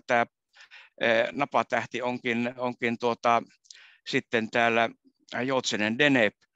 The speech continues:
ja, ja muutamaa tuhatta vuotta myöhemmin, tuossa kolmentoistatuhannen vuoden päästä, niin, niin tuota, on sitten Lyran Vega.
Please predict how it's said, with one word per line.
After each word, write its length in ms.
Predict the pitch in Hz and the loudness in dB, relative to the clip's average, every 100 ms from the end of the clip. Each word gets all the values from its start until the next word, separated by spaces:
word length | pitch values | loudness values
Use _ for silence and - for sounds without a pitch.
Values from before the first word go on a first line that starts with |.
| _ _ - | _ _ -4
ja, 300 | 110 107 107 | 0 2 0
ja 100 | 110 | -2
muutamaa 540 | 123 117 113 110 107 104 _ _ _ | -4 -6 -4 0 0 -2 _ _ _
tuhatta 400 | 110 113 - 107 | -6 -6 -6 -6
vuotta 260 | 107 - 110 | -8 -4 -2
myöhemmin, 400 | 117 107 107 101 | 0 0 0 -4
tuossa 180 | 98 - | -6 -2
kolmentoistatuhannen 1000 | 113 101 - - 92 101 110 107 98 | -2 -2 -6 -12 -8 0 0 0 -2
vuoden 300 | 107 107 104 | -2 -2 -2
päästä, 340 | 107 101 - 104 | 0 -2 -2 -2
niin, 220 | 107 98 - - - - - | -2 -6 -10 -20 -20 -20 -4
niin 180 | 113 104 | -2 0
tuota, 520 | 110 101 - 101 101 | 0 -2 2 4 4
on 240 | 98 107 101 | 2 -2 -4
sitten 280 | - 110 | -6 -4
Lyran 320 | 113 107 107 107 | 0 0 0 0
Vega. 340 | 95 71 | 0 -2